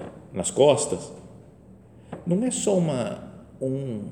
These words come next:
recordar coisas do passado, né? Histórias antigas que aconteceram,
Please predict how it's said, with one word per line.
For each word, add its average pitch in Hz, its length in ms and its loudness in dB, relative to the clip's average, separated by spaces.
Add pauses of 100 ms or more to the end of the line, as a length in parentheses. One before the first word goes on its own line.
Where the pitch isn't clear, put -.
(120)
recordar 143 580 4
coisas 117 240 4
do 117 80 -2
passado, 113 580 6
né? 98 120 -2 (260)
Histórias 131 400 8
antigas 110 520 4
que 101 80 4
aconteceram, 90 760 4